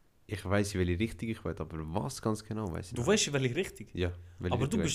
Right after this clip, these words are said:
Speaker 2: bist,
Speaker 1: ich.
Speaker 2: du bist vorher tausendmal auf die Schnur gegangen. Du hast so gemacht, dies gemacht, ah. Du hast deinen Kopf gefickt, was will ich, wie will ich, was will ich. Aber du hast dir, du hast jetzt jahrelang gebraucht.
Speaker 1: Ja. Gewisse Zeit, gewisse Zeit brauchst, aber das kannst auch nicht,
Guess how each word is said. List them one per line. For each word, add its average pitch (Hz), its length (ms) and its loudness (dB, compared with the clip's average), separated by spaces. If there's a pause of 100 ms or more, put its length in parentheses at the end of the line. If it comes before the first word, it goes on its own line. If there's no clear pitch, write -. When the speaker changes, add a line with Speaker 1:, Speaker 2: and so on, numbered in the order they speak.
Speaker 2:
bist, - 20 -10
Speaker 1:
ich. - 160 -8
Speaker 2:
du 180 100 2
bist 147 160 -4
vorher 127 340 4
tausendmal 117 360 -2
auf - 40 -8
die - 60 -10
Schnur 156 180 -4
gegangen. 139 260 -6 (480)
Du 170 120 -2
hast - 120 0
so 120 180 2
gemacht, 117 280 -2
dies 120 180 0
gemacht, 117 220 -4
ah. 120 400 2 (960)
Du 135 100 2
hast 131 120 -2
deinen 120 180 2
Kopf 139 220 2
gefickt, 131 340 -2
was 165 200 4
will 156 160 -4
ich, 120 200 -2
wie 147 160 -2
will 156 200 0
ich, 127 160 -6
was 151 240 -4
will 147 160 -8
ich. 147 100 -6 (120)
Aber 131 140 -6
du 196 100 -2
hast 175 100 -4
dir, 127 120 -6 (160)
du 226 120 -6
hast - 140 -2
jetzt 117 200 0
jahrelang 117 600 2
gebraucht. 214 260 -2 (800)
Speaker 1:
Ja. 95 180 2 (800)
Gewisse - 340 0
Zeit, - 280 -4 (340)
gewisse 131 300 0
Zeit 113 220 -2
brauchst, 123 300 6
aber 95 200 2 (300)
das - 260 -2
kannst - 240 -2
auch 110 160 4
nicht, 110 300 2